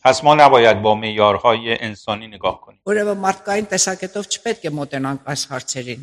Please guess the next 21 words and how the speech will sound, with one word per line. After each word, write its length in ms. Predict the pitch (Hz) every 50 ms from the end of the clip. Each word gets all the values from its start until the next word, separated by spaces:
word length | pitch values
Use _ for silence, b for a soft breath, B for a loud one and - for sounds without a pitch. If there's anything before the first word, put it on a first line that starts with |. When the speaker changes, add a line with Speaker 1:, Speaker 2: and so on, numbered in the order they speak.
| 135 -
Speaker 1:
و 100 | 104 101
سریع 320 | 101 - - 104 101 110
به 100 | 110 113
نتیجه 400 | 107 104 101 95 _ _ 101 104
برسیم 380 | 104 107 95 90 _ _ 98 90
که 60 | _ 98
کار 220 | _ - 107 98 87 -
تموم 240 | - 95 92 92 92 85 _
شده. 100 | _ _ _ _ _ _ _ -
Speaker 2:
և 160 | 180 175 165 160 - - 185
անվերջավորության 920 | 190 180 170 156 165 160 156 - 175 156 156 160 156 147 151 - - 254 247 269
գանք, 160 | 285 277 285 - 247
որ 80 | 233 - - -
բանը 200 | 185 190 180 170 151 160
բանից 260 | 160 175 208 247 - 131 135
անցել 300 | 135 - - - 123 127 127
է։ 40 | - _ _ _ _ _ _ _ _ _ _ _ _ _ _
Speaker 1:
شرط 540 | _ - - - 151 170 180 170 175 - 180
دیدن 720 | 180 180 170 139 131 135 131 120 135 147 151 147 139 123 104
جلال 440 | 113 107 101 101 101 101 98 98
خدا 540 | 92 _ - 101 98 110 110 117 135 143 -